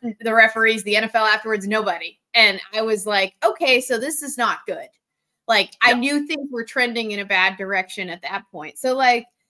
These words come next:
Speaker 1: at this point, it's just hard because, like, you know, people make fun of me and they're like, "Oh, you're too pessimistic, blah, blah, blah." But, like, with this man as the owner, unless he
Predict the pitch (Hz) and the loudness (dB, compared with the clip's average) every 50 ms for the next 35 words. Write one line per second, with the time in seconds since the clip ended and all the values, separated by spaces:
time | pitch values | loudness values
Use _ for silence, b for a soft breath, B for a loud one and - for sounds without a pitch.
0 | _ - 294 302 - 320 359 466 - - - 277 240 208 202 208 202 196 - _ | _ -12 -12 -10 -8 -6 -6 -6 -6 -8 -6 -4 -2 -2 -2 -2 -4 -6 -12 _
1 | _ _ _ _ _ _ _ _ _ _ - 285 294 - - 370 359 - - - | _ _ _ _ _ _ _ _ _ _ -10 -10 -8 -8 -6 -6 -6 -6 -6 -2
2 | 302 330 440 453 262 247 262 - - 254 240 233 - 247 240 226 220 - _ _ | 0 0 2 0 0 -4 -8 -6 -4 -4 -4 -2 -2 -2 -2 -2 -2 -6 _ _
3 | _ _ _ _ _ _ _ _ _ _ _ _ _ _ _ _ _ 208 311 320 | _ _ _ _ _ _ _ _ _ _ _ _ _ _ _ _ _ -6 -2 -2
4 | 240 220 - - 330 302 339 311 269 262 226 214 - 240 277 285 254 220 202 196 | -2 -4 -4 -8 -8 -6 -6 -4 -4 -4 -4 0 0 0 0 0 -2 -4 -2 -2
5 | 196 196 196 - 220 208 202 202 202 - 214 208 208 196 - - 190 190 196 190 | -4 -2 -2 -2 -2 0 -2 -4 -6 -8 -10 -10 -8 -8 -8 -8 -8 -10 -10 -8
6 | - 190 180 185 196 185 180 170 151 - 208 240 262 214 185 185 170 - 202 214 | -10 -10 -8 -4 -2 -2 -2 -4 -6 -6 -4 -2 -2 -2 -4 -4 -8 -6 -6 -6
7 | 214 208 - _ _ _ _ _ - 208 202 208 240 240 247 - 254 294 294 - | -6 -6 -8 _ _ _ _ _ -12 -8 0 2 2 0 2 -2 -4 -4 -4 -6
8 | - 392 415 403 339 269 262 262 240 254 240 208 208 262 480 494 359 233 214 214 | -6 -4 0 0 0 0 0 -2 -4 -4 -2 0 2 2 2 2 0 0 0 0
9 | 214 220 214 - _ _ _ _ _ _ _ _ _ _ _ _ _ _ _ _ | -2 -4 -6 -8 _ _ _ _ _ _ _ _ _ _ _ _ _ _ _ _
10 | _ - 269 262 254 254 269 320 370 - - - 330 311 320 330 330 311 247 - | _ -2 -2 0 0 2 2 2 2 2 -2 -4 -4 -2 -2 -2 -2 -4 -4 -8
11 | - | -10